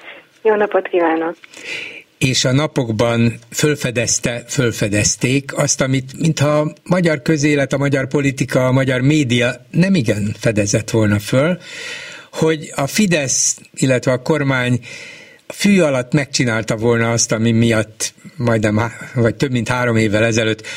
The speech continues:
Speaker 2: hatalmas botrány robbant ki itthon is, Európában is, és a botrány nyomán ezt a tervüket kénytelenek voltak visszaszívni, visszavonni, vagyis a közigazgatási bíróságok felállítását.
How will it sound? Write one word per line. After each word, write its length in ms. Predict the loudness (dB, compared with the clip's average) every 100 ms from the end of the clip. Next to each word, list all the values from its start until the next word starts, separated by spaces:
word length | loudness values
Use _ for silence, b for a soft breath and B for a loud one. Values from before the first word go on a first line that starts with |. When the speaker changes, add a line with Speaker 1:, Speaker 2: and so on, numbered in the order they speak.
| B B
Speaker 2:
hatalmas 600 | -2 -2 -4 -2 -2 0
botrány 460 | 0 0 -2 0
robbant 460 | 0 2 0 0 0
ki 200 | -2 -2 B B
itthon 380 | 0 2 2 2
is, 160 | 2
Európában 680 | 2 2 4 2 0 0 0
is, 140 | 0 -2 B B B B
és 180 | -2 0
a 80 | 0
botrány 580 | 0 0 0 0 0 4
nyomán 640 | 4 4 2 0 0 -2 B B B B B
ezt 320 | 0 0 -2
a 80 | -2
tervüket 580 | -2 -2 -2 -2 -4
kénytelenek 600 | -2 -4 -2 -2 0 0
voltak 480 | 2 2 0 -6 -8 -6
visszaszívni, 1120 | 0 2 2 0 -2 0 0 2 2 2 2
visszavonni, 800 | 2 0 0 0 2 4 4 2 -2 B B
vagyis 440 | 0 0 2 0 -2
a 140 | -4
közigazgatási 920 | -2 -2 0 0 0 0 -2 -2 0
bíróságok 800 | 2 2 2 2 0 0 -2 -4
felállítását. 920 | -2 -2 0 -2 -2 -4 -2 -2 -4